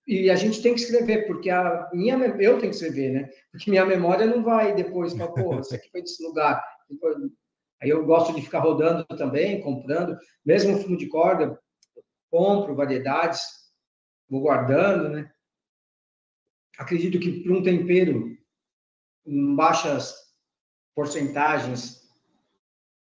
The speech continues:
dá pra trabalhar, né? Com baixa porcentagem, se faz uma base de Virgínia, né?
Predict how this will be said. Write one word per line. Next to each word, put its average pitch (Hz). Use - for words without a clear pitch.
dá 147
pra 147
trabalhar, 135
né? 139
Com 131
baixa 139
porcentagem, 135
se -
faz 139
uma 135
base 131
de 127
Virgínia, 131
né? 147